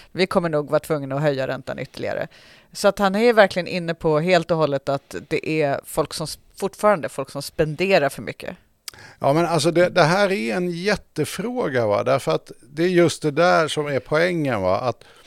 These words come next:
Speaker 2: som vi har varit inne på hundra gånger, att hela grundmodellen är ju att, eh, löntagarna vill ha mer i lön än vad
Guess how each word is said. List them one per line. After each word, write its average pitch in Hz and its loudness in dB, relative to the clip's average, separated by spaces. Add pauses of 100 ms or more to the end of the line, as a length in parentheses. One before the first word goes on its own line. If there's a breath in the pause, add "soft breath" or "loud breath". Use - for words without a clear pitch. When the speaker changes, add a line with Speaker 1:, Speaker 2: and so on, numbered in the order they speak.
(480 loud breath)
Speaker 2:
som 131 -4
vi 127 2
har 120 6
varit 117 2
inne 143 -2
på 151 0
hundra 101 0
gånger, 98 0
att - -4
hela 120 0
grundmodellen 127 0
är 117 -2
ju 104 4
att, 101 -2
eh, 120 -4 (260)
löntagarna 131 2 (340)
vill 120 -2
ha 117 4
mer 127 2
i 113 2
lön 110 4
än 104 -2
vad 98 2